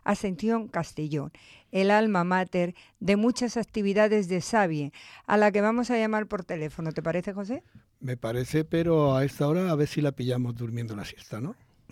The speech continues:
Speaker 1: No, no creo. Ascen es una luchadora y nunca duerme. ¿O sí? No sé, ya veremos. Hemos de hacernos eco de una de las actividades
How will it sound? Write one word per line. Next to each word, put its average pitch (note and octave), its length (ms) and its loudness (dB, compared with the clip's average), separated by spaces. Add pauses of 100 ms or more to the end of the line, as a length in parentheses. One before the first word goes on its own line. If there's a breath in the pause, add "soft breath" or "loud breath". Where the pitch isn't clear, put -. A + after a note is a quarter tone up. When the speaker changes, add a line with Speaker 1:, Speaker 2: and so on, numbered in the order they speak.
(180)
Speaker 1:
No, C#3 180 -8
no C#3 200 -6
creo. D#3 340 -4 (340 loud breath)
Ascen A#3 360 4
es A#3 160 0
una G#3+ 180 2
luchadora F#3+ 600 -2
y F3+ 40 -2
nunca C#4+ 460 0
duerme. D3 480 -2 (120)
¿O F#3 140 -2
sí? C#4+ 360 -4
No A3+ 240 -2
sé, A#3+ 200 -4
ya F#3 120 0
veremos. F#3+ 440 -4 (1500 soft breath)
Hemos D4+ 240 4
de B3 100 4
hacernos B3 580 0
eco A3 340 0
de F#3 200 0
una C4 240 2
de A3 100 2
las F#3 160 -4
actividades F#3 720 -2